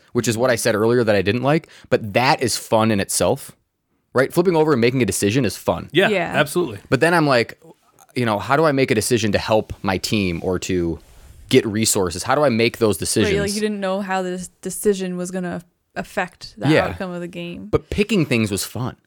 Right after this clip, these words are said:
Speaker 1: Like,
Speaker 3: Yeah.
Speaker 1: all of a sudden, wandering near barbarians, or, like, you see a dragon in a tree and you're like, "What do you do with it?" Like, those are fun decisions.
Speaker 2: Yeah.
Speaker 1: I like doing that.
Speaker 2: Yeah.
Speaker 1: So maybe with more, um,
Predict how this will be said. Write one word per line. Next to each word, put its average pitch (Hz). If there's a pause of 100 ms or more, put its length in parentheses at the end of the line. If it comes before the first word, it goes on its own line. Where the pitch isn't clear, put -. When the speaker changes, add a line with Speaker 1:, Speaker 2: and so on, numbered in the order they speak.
(140)
Speaker 1:
Like, 98
Speaker 3:
Yeah. -
Speaker 1:
all 127
of 135
a 123
sudden, 120
wandering 110
near 113
barbarians, 104
or, 104
like, 92
you 101
see 117
a 101
dragon 98
in 92
a 85
tree 92
and 90
you're 85
like, 82
"What 92
do 107
you 110
do 95
with 143
it?" -
Like, -
those 131
are 123
fun 123
decisions. 107
Speaker 2:
Yeah. 117
Speaker 1:
I 104
like 135
doing 117
that. 92
Speaker 2:
Yeah. 123 (340)
Speaker 1:
So 120 (380)
maybe 143
with 143
more, 120
um, 101